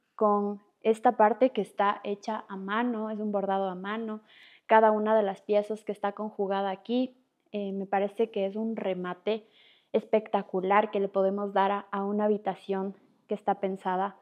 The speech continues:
como para, como para un descanso, un relax, una, un tiempo, eh, propio, un tiempo de paz. Entonces, quiero que vean como que todo, todo esto de aquí se combina entre sí.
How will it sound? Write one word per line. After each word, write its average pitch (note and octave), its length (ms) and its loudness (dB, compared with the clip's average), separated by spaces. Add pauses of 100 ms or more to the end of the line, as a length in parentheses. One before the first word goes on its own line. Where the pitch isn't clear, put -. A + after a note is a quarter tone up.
(360)
como G3+ 300 -4
para, F#3 640 0 (300)
como G#3 200 -4
para G#3 160 -2
un A3 160 -2
descanso, G#3+ 560 -6
un A3 120 -2
relax, F#3+ 600 -4
una, G#3+ 420 -4 (340)
un A#3 180 0
tiempo, G#3+ 800 2
eh, F3+ 540 -6 (540)
propio, A3+ 420 6
un F#3+ 180 -6
tiempo G3 280 -6
de F#3 140 -8
paz. - 280 -2 (920)
Entonces, F4 720 4 (560)
quiero E4 180 8
que D#4 100 6
vean C#4 260 4
como A#3+ 220 2
que A3+ 100 0
todo, D#4 460 10 (460)
todo D#4 220 10
esto E4 180 6
de C#4+ 120 12
aquí C#4 440 2
se B3 220 2
combina G#3+ 420 4
entre G#3 240 -4
sí. G3+ 320 -14